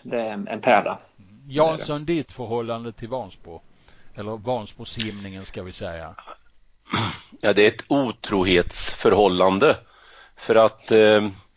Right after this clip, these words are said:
Speaker 3: det är glest mellan gångerna som jag har simmat, där jag istället har ägnat mig åt något annat. Men det, det, eh,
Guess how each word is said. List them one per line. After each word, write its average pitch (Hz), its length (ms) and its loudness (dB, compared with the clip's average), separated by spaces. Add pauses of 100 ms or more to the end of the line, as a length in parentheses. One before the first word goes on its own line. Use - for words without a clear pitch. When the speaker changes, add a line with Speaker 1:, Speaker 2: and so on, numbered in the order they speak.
(220)
Speaker 3:
det 107 180 4
är - 20 4
glest 117 680 0
mellan 123 360 0
gångerna 95 440 0
som 101 240 -6
jag 98 160 0
har 98 340 0
simmat, 110 680 0
där 98 180 0
jag 95 140 4
istället 92 360 2
har 95 100 4
ägnat 87 340 0
mig 90 140 -2
åt 90 400 -2
något 98 180 -2
annat. 95 580 0 (440)
Men 104 280 2
det, 107 600 -4
det, 110 320 8
eh, 107 560 0